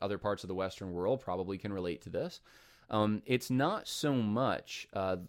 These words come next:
the, the level of money, uh, or, or the, the clothes you wear that reflects the level of money you have. It may, it's possible. Um, but there are other things. There are other considerations. Uh, there are, um, th-, th-, there's, uh, outward beauty,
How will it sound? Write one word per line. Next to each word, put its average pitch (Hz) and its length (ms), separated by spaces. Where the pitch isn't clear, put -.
the, 92 440
the 101 140
level 104 360
of 92 80
money, 101 520
uh, 90 200
or, 98 200
or 95 200
the, 90 160
the 90 120
clothes 120 340
you 95 140
wear 90 300
that 87 260
reflects 92 540
the 92 100
level 87 300
of 92 40
money 139 240
you 85 120
have. 87 240
It 175 100
may, 151 380
it's - 120
possible. 131 600
Um, 127 300
but 160 100
there 196 140
are 175 80
other 180 260
things. 92 320
There 120 80
are 117 80
other 160 180
considerations. 85 1000
Uh, 92 240
there 107 240
are, 95 420
um, 92 300
th-, 101 200
th-, 101 160
there's, 101 360
uh, 92 200
outward 98 440
beauty, 113 440